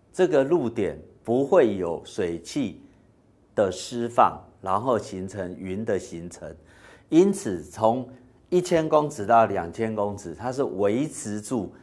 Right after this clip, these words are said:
它的一个露点状况，并没有水汽的交替跟云的形成。那我们刚才讲了，这是三十度，跑一千公尺变几度？二十度。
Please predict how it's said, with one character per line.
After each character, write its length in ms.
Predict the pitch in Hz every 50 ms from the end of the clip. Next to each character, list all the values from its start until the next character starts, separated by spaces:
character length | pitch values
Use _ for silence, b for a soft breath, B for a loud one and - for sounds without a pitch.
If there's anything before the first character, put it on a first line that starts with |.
| B B B B B B
它 160 | - 117 117
的 120 | 113 117 101
一 140 | 90 95
个 160 | 95 101 95 95
露 220 | 113 135 123 104
点 340 | 87 - 92 85 80 82 82
状 260 | - 110 98 87 87
况， 320 | - - 107 98 82 - - - _ _ _ _ _ - - -
并 160 | - 190 180
没 360 | 143 123 107 104 104 104 107
有 180 | 117 113 110 110
水 320 | 107 - - 92 78 80
汽 260 | 80 - - - 127 101
的 240 | 90 - 92 85
交 380 | 85 - - 110 104 101 104 104
替 320 | 101 - - 107 87 78 - b b b b b -
跟 240 | - 110 104 104 -
云 240 | - 98 92 92 104
的 160 | 98 98 90
形 320 | 90 - - 90 82 87
成。 240 | 90 - 101 87 76 76 - - b b b b b b
那 80 | - 165
我 40 |
们 100 | 156 139
刚 160 | 139 143 151 151
才 80 | 160
讲 280 | 156 - 117 92 82 85
了， 120 | 90 87 87 87
这 140 | - 165 156
是 140 | 143 147
三 280 | 135 117 - 120 117 120
十 220 | 113 - - 87
度， 260 | 85 - 104 95 80 - B B B B B B
跑 200 | - 117 120 131
一 80 | 175 180
千 200 | - 196 180 180
公 220 | 175 165 170 165
尺 140 | - - 101
变 240 | 107 131 123 113 107
几 180 | - 98 87
度？ 260 | 78 - 101 92 82 - -
二 220 | - 104 101 92
十 240 | 85 - - 85 85
度。 260 | 80 98 90 78 -